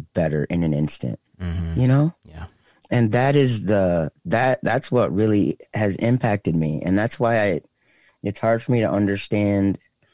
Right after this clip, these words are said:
Speaker 1: how we can be so selfish, you know,
Speaker 2: Mm-hmm.
Speaker 1: because literally, literally millions of people are going to get the basic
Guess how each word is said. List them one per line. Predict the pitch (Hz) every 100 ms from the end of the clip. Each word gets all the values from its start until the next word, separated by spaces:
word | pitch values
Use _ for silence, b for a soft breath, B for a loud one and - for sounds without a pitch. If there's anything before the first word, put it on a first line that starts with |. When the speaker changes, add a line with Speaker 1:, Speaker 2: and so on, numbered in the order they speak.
| _
Speaker 1:
how | - 101 110
we | 110 107
can | 98 92
be | 95
so | 87 - 90
selfish, | 87 - 101 104 107 107 - - - -
you | 131 113
know, | 113 120 -
Speaker 2:
Mm-hmm. | 95
Speaker 1:
because | - 123 101 90 - b b b _ _ _ - _ -
literally, | 110 123 139 143 135 123 107 95 82 76 85
literally | 95 147 202 170 127 101 98
millions | 95 120 139 135 117
of | 110
people | - 139 110
are | 104
going | 95 98 101
to |
get | 98 107 -
the |
basic | 82 71 101 113 - 113 - -